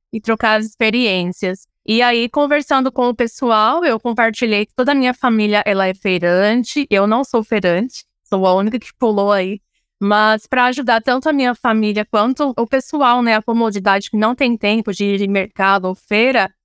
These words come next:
a gente fez esse grupo tanto aqui no condomínio quanto no IVES, que é um condomínio ao lado que entregou em agosto de dois mil e vinte e dois. Então, terças e sábado a gente faz as entregas dos produtos,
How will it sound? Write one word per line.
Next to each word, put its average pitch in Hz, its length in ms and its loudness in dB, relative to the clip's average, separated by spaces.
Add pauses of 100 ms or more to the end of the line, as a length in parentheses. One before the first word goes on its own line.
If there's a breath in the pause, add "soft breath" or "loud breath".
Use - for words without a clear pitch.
(120)
a 220 60 -4
gente 214 260 -2
fez 214 160 0
esse 226 240 -2
grupo 208 260 -4
tanto 285 320 -2
aqui 285 200 -2
no 233 120 0
condomínio 214 720 0
quanto 254 320 0
no 262 180 0
IVES, 226 320 -2
que - 80 -4
é 226 40 2
um 208 80 -2
condomínio 196 480 0
ao 196 40 2
lado 196 220 2
que 240 100 -4
entregou 233 380 0
em 226 120 2
agosto 214 380 -2
de 214 120 -6
dois 226 180 2
mil 214 160 0
e 214 40 -2
vinte 220 300 -2
e 277 60 -2
dois. 185 460 -2 (460)
Então, 208 300 0
terças 285 720 -2
e 247 80 -2
sábado 220 560 0
a 226 40 0
gente 233 240 -2
faz 226 220 0
as 226 140 -2
entregas 185 600 -2
dos 196 160 -4
produtos, 196 460 -6